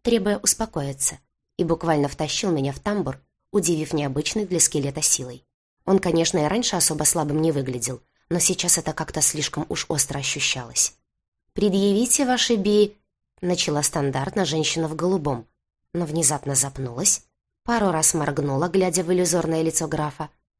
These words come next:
а потом с вежливой улыбкой сообщила: "Добро пожаловать!" и, словно забыв о нас, принялась нажимать кнопки на настенной панели, закрывая и блокируя двери.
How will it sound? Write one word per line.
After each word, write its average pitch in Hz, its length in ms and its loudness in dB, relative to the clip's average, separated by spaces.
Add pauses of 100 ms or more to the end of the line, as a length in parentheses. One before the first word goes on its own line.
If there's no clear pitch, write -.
(120)
а 208 100 -2
потом 233 340 0
с - 100 4
вежливой 151 460 0
улыбкой 156 400 -4
сообщила: 143 580 0 (400)
"Добро 170 360 2
пожаловать!" 208 600 0 (440)
и, 185 80 -2
словно 160 340 4
забыв 147 360 0
о 143 80 -2
нас, 180 280 0 (280)
принялась 247 480 0
нажимать 165 400 0
кнопки 196 340 -2
на 143 80 2
настенной 143 440 0
панели, 143 500 -2 (240)
закрывая 175 600 -2
и - 140 -6
блокируя 147 500 -4
двери. 123 360 -10